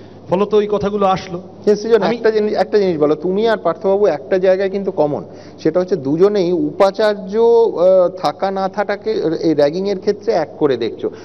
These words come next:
Speaker 2: আমি সত্যি, তুমি মনে করো যে আজকে যদি স্থায়ী উপাচার্য হতেন এবং পার্থবাবুর মতে সেই রাজ্য সরকারের অনুমতি নিয়ে রাজ্যপাল নিযুক্ত করতেন, তাহলে ragging হতো না?
Speaker 1: না।
Speaker 2: উপাচার্য থাকার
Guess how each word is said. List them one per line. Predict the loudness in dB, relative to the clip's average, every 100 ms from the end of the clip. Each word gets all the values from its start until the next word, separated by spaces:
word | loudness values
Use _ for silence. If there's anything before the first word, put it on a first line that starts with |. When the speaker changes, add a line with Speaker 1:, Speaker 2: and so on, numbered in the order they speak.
| -6
Speaker 2:
আমি | -4 -2
সত্যি, | -2 -2 -2
তুমি | -2 -2
মনে | 0 0
করো | 0 0
যে | 2 2 2
আজকে | 0 0
যদি | 0 0 -2 -6 -12
স্থায়ী | -6 0 2 2
উপাচার্য | 2 0 2 -2 0
হতেন | 0 0 2 0 0 -12 -6 0
এবং | 2 2 2
পার্থবাবুর | -2 2 4 4 4
মতে | 0 -2 2 2 2
সেই | 2 2 4
রাজ্য | 2 0 -4
সরকারের | -4 -2 -2 -2
অনুমতি | -2 -2 -4 -4 -4
নিয়ে | -4 -2
রাজ্যপাল | 0 -2 -4 -4 -2 -2
নিযুক্ত | -4 -4 -2 -2
করতেন, | -2 -2 -4 -6 -10 -6
তাহলে | -2 0
ragging | 0 -2 -4
হতো | -6 -6
না? | -6 -8
Speaker 1:
না। | -14 -20 -8
Speaker 2:
উপাচার্য | -4 0 0 0 -4 -2 -4
থাকার | -4 -6